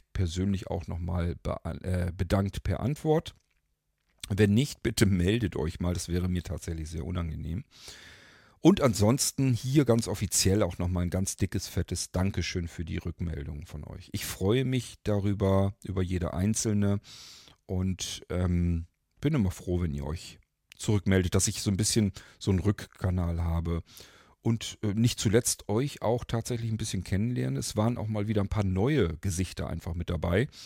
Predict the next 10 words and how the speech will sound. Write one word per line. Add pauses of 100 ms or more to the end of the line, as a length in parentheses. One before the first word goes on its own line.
(120)
Menschen,
die
ich
bisher
noch
gar
nicht
kannte. (840)
Und,
ähm,